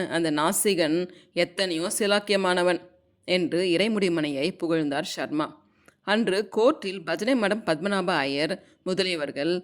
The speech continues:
தங்கள் வயதுக்கும் படிப்புக்கும் சாஸ்திர ஞானத்துக்கும் கொஞ்சம் கூட பொருத்தமில்லாமல்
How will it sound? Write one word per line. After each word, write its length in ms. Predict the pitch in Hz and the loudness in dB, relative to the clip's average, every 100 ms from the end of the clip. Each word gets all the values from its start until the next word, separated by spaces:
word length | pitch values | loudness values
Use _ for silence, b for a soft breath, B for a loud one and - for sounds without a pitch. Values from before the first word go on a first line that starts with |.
| - - | -8 -6
தங்கள் 300 | 185 180 170 | -2 2 2
வயதுக்கும் 580 | 151 180 196 190 202 196 | 2 2 2 -2 -8 -8
படிப்புக்கும் 540 | 165 165 175 - 175 | -6 -6 -8 -4 -4
சாஸ்திர 480 | 190 180 185 - 196 | -4 -4 -4 -2 -4
ஞானத்துக்கும் 680 | 180 170 170 170 160 151 143 180 b b b | 0 0 -2 -6 -10 -6 -6 -6 b b b
கொஞ்சம் 380 | 190 208 240 214 | -2 2 2 2
கூட 300 | 170 147 160 | 0 0 -2
பொருத்தமில்லாமல் 920 | 175 190 190 196 170 156 143 139 | -4 -6 -6 -8 -6 -4 -2 0